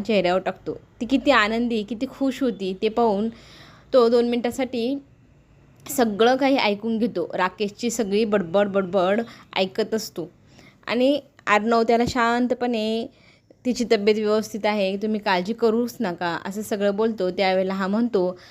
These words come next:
"आता तू ना तुझी काळजी कर, मी तुझ्यावर एकदम मोठं संकट आणणार आहे आणि त्या संकटाचा सामना तू कसं करणार आता हे मला पाहायला खूप आवडेल. तुझी धावपळ कशी होईल याच्याकडेच माझं लक्ष असतं कंटिन्यू," असं राजेश बोलत असतो आणि इतका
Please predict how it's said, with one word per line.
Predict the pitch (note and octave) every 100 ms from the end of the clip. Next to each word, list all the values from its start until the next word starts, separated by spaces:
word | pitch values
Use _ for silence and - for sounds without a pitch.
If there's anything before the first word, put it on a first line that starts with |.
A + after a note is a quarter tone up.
| - -
"आता | G3 G#3
तू | G#3+ B3+
ना | G3+
तुझी | G#3+ A3+ G3
काळजी | A3+ F3+ E3 F3
कर, | D3+ - G3
मी | G3
तुझ्यावर | G#3 G#3 G3+
एकदम | F#3 F3+ G#3+
मोठं | A#3 A3 A3
संकट | - G#3 F#3+ G3+
आणणार | F#3+ G3 G3
आहे | G3 F#3 - _ - _ -
आणि | G#3
त्या | G#3+
संकटाचा | A#3 A3 G#3+ A3 A3+ F#3+ G#3
सामना | A3 G3+ G3 G3
तू | G3+
कसं | G3 G3+ B3
करणार | A#3+ A#3 G3+ F#3
आता | F#3 F#3
हे | G3 G3+
मला | A3+ G3+
पाहायला | F#3+ F#3+ F#3 F3+
खूप | - B3+ B3+ G#3
आवडेल. | D#3+ D3 - _ _ _ C4+
तुझी | C4
धावपळ | C4+ C4+ A#3 B3
कशी | B3 B3+ C4+
होईल | B3+ A3 G3+ G#3+
याच्याकडेच | G3+ G3 G#3+ A3+ A#3+
माझं | A#3+ G#3 G3+
लक्ष | F#3 F#3 G3
असतं | F#3 - F#3
कंटिन्यू," | G3 G3 F#3+ F#3+ F#3+ F3 - - - -
असं | G3+ G3+ G#3 G3 A#3 -
राजेश | G#3 F#3 F#3 F#3+
बोलत | F#3+ G3 G3
असतो | G3+ - -
आणि | F3+ F#3+
इतका | G3 -